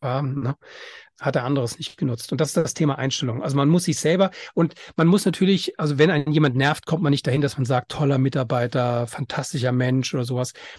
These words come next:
Aber man kann es zumindest schaffen, sich in eine Position zu bringen, dass man sagt,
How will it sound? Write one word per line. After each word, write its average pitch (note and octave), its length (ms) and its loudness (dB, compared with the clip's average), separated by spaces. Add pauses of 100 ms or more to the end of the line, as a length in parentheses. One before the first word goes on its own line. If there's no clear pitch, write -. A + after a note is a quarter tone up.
(120)
Aber C3+ 140 -2
man C#3+ 180 2
kann E3+ 180 0
es F#3+ 120 -2
zumindest F3 300 2
schaffen, E3 280 -2
sich E3+ 180 -4
in - 80 -2
eine C#3 240 -2
Position F3+ 600 0
zu - 160 -6
bringen, E3+ 240 2
dass D3+ 160 -2
man C#3+ 100 2
sagt, D3 340 0